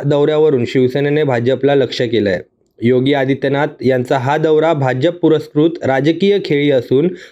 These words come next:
उद्योगपत्यांच्या नावाखाली मुंबई महानगरपालिका निवडणुकीत हिंदी भाषिक मतदारांची गुंतवणूक करण्याचा हा उद्योग आहे, अशी टीका शिवसेनेचे मुखपत्र असलेल्या सामनातून करण्यात आली आहे.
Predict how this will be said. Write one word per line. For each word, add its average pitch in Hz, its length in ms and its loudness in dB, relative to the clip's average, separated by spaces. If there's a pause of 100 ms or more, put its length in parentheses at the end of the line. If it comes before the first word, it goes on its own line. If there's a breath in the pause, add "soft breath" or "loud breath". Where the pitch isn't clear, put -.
उद्योगपत्यांच्या 185 840 0
नावाखाली 143 520 0
मुंबई 143 340 2
महानगरपालिका 143 840 0
निवडणुकीत 131 640 2 (200)
हिंदी 160 300 0
भाषिक 170 420 -2
मतदारांची 139 680 0
गुंतवणूक 135 600 0 (340 loud breath)
करण्याचा 170 440 0
हा 180 120 0
उद्योग 139 400 0
आहे, 113 200 0
अशी 110 260 -2
टीका 147 360 -2 (420 soft breath)
शिवसेनेचे 190 480 0
मुखपत्र 151 560 0
असलेल्या 139 520 0
सामनातून 156 580 0
करण्यात 135 320 -2
आली 117 200 2
आहे. 98 400 -4